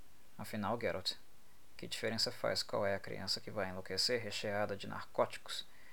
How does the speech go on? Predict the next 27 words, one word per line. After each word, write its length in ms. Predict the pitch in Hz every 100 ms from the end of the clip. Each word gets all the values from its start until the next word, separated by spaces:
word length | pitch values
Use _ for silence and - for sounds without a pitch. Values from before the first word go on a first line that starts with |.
| - -
e 60 |
acabar 380 | - 107 104 98
morrendo? 480 | 104 98 117 120 101 - - - - - - - -
O 80 | -
que 140 | - 120
importa 480 | 120 123 123 123
de 100 | 104
quem 440 | 98 - 120 110 98
é 60 |
o 60 | 92
cérebro 720 | - - 120 107 98 101 113 - - -
que 80 | -
explodirá 720 | 117 - 117 107 101 117 117
por 180 | - 110
excesso 480 | 110 - 117 110 -
de 100 | 104
visões 760 | 87 95 104 127 110 90 -
ou 160 | - 101
de 120 | -
quem 280 | - 113 104
são 500 | - 120 113 104 104
os 140 | 101
olhos 320 | 104 120 104
que 100 | -
saltarão 400 | - - 95 107
das 220 | 98 92 95
órbitas 520 | 110 120 - 110